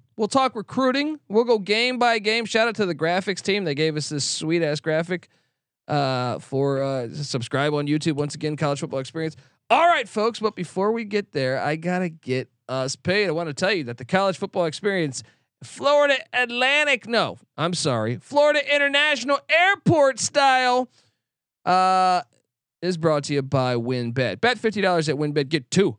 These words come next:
hundred dollars in free bets. Bet big, win bigger with WynnBET. Download the WynnBET app now or visit wynnbet dot com. That's W Y N N bet dot com and start winning today. We're also brought to you by Sleeper. You already play fantasy on Sleeper, but now you can win cold hard cash with their brand new over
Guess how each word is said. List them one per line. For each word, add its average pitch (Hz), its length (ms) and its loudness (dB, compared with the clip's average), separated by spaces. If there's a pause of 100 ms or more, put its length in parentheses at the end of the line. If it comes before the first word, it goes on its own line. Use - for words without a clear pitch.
hundred 147 520 -2
dollars 208 460 2
in 165 100 -4
free 143 220 -6
bets. 208 360 0
Bet 202 280 0
big, 220 240 4
win 196 260 0
bigger 226 240 2
with 170 180 2
WynnBET. 196 460 0
Download 294 420 2
the 220 80 -2
WynnBET 220 360 0
app 196 240 -2
now 214 180 0
or 185 140 2
visit 170 340 0
wynnbet 160 380 0
dot 147 240 -2
com. 175 180 0
That's 143 180 -2
W 160 380 0
Y 151 300 2
N 151 160 -2
N 147 160 -4
bet 147 180 0
dot 139 240 -2
com 170 240 0
and 117 100 -8
start 175 480 -2
winning 135 280 -4
today. 139 420 0 (1040)
We're 233 100 4
also 320 320 2
brought 330 220 2
to 262 60 -10
you 302 40 -10
by 320 140 2
Sleeper. 294 480 -2 (180)
You 226 120 2
already 285 260 2
play 240 360 2
fantasy 190 560 -2
on 170 80 0
Sleeper, 156 240 0
but 143 100 -2
now 175 120 -2
you 214 140 0
can 165 140 -6
win 139 180 -4
cold 180 320 2
hard 160 280 2
cash 202 400 -2
with 170 120 -4
their 135 140 -2
brand 196 360 -2
new 196 200 2
over 175 380 -2